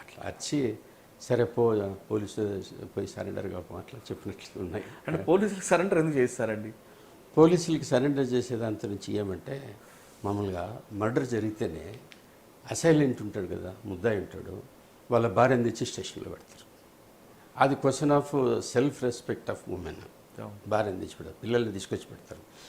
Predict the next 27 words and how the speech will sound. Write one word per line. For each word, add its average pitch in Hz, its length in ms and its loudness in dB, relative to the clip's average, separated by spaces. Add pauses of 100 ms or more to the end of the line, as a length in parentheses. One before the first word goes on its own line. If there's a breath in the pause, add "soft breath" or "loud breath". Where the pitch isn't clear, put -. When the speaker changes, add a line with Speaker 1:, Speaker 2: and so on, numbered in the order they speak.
(220 loud breath)
Speaker 1:
బంధువులందరినీ 107 680 2
తీసుకొచ్చి - 440 -10
పెడతారు, - 320 -20 (460 loud breath)
ట్రాక్టరో 107 760 0 (300)
లేదా 107 200 0 (100)
some 98 160 -6
ఏదైనా 101 260 -2
ఉంటే 95 380 -2 (100)
తెచ్చిపెట్టిస్తారు. - 880 -12 (420 loud breath)
So 127 120 -4
దానివల్ల 147 440 8
ఏమవుతుందంటే 127 880 2 (720 loud breath)
ఫ్యాక్షన్కి 151 460 2
సంబంధించిన 127 460 0
వాళ్ళు 117 240 4
బ్రీత్లెస్గా 123 640 -6
ఫీల్ - 180 -12
అవుతారు, - 300 -20
Speaker 2:
ఓహో. - 440 -16
Speaker 1:
బ్రీత్లెస్గా 117 400 -4
ఫీల్ - 100 -14
అవుతారు. - 800 -16
మెయిన్ 147 480 8
భార్యని 120 460 6
పోలీస్ 120 300 -2
స్టేషన్కి 110 380 -6
తీసుకుపోతే 85 720 -12